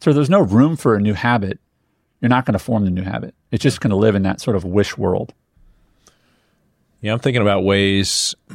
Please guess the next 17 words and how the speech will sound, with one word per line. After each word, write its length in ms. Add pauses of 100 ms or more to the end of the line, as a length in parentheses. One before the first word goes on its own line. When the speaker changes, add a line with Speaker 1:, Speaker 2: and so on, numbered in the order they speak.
(120)
Speaker 2:
<clears throat> 80 (920)
So 140
the 80
date 200
and 100
the 60
time, 460
which 220 (200)
was 200 (220)
led 360
to 100
the 80
biggest 360 (600)
change 440
in 80
results. 840
Speaker 1:
Right. 240